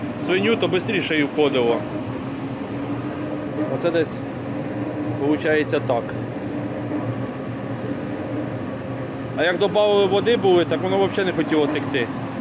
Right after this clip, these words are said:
І прийшлось його відром досипати. Воно собі норку робить, а потім висипається. Так, процес іде.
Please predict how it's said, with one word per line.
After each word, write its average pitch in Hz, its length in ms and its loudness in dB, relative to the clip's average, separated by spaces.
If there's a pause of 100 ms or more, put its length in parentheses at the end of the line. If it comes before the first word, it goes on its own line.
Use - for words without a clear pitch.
(1600)
І 160 120 4
прийшлось 180 420 0
його 170 240 6
відром 160 360 4
досипати. 127 500 0 (720)
Воно 147 180 0
собі 165 200 2
норку 170 340 4
робить, 170 360 4
а 131 60 0
потім 147 280 2
висипається. 123 720 2 (1800)
Так, 123 220 0
процес 165 380 0
іде. 131 280 2